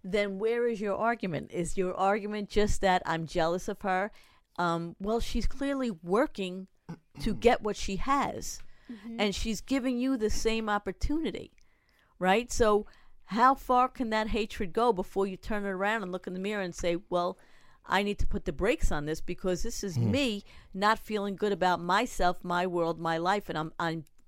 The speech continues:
Speaker 1: catapulting it onto her when
Speaker 2: Mm-hmm.
Speaker 1: she's not doing anything. She's trying to bring you into her world.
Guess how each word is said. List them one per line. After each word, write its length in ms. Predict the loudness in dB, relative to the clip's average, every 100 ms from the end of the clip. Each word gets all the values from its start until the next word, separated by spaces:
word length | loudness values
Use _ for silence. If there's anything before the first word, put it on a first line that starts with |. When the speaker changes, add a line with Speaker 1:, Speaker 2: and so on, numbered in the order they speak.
| -4
Speaker 1:
catapulting 720 | 0 4 2 2 0 0 -2 -4
it 120 | -4
onto 280 | -6 -6 -6
her 260 | -2 -2 -2 -8 -12
when 160 | -4 0
Speaker 2:
Mm-hmm. 60 | 2
Speaker 1:
she's 180 | 2
not 180 | 0 -2
doing 300 | -2 -2 -2
anything. 400 | -4 -4 -8 -10 -18 -20 -20 -20 -6
She's 260 | 2 2
trying 360 | 2 0 2 2
to 120 | 2
bring 260 | 4 4 2
you 160 | 0 0
into 360 | -2 2 2
her 160 | 4 0
world. 400 | 2 0 0